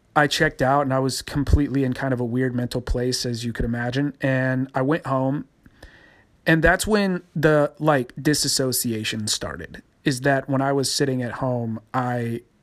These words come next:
I experienced what I can only imagine. I never really got diagnosed, but I can only imagine from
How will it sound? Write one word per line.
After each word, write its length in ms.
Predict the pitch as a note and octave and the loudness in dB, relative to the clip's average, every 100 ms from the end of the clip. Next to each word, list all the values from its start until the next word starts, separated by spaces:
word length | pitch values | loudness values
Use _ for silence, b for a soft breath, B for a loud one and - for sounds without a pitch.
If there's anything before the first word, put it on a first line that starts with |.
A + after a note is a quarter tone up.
| _ _ _ _ _ _ _ | _ _ _ _ _ _ _
I 160 | C3 | 0
experienced 840 | C#3 C3 - - E3+ E3+ D#3+ D3 - | 0 0 -2 2 4 4 2 0 0
what 300 | C#3 C#3 C3+ | 2 2 0
I 140 | C3 C3 | -2 0
can 260 | C#3 B2+ - | 0 -2 2
only 280 | D#3 D3+ D3 | 4 4 2
imagine. 460 | C3 C3 B2+ B2+ | 2 0 0 0
I 60 | B2 | -2
never 200 | B2+ C3+ | 0 0
really 200 | B2+ B2+ | 0 -2
got 180 | A#2+ A#2 | -2 -2
diagnosed, 580 | B2 A#2 A#2 A2+ - | -4 -2 -4 -4 -4
but 220 | - B2+ - | -4 -4 -4
I 180 | C3 B2+ | -4 -2
can 140 | C3+ | -2
only 260 | C#3+ D#3 D3+ | 0 2 2
imagine 460 | C3 B2+ B2+ B2+ | 0 -2 -2 -4
from 300 | A#2+ C3 A#2+ | -4 -4 -4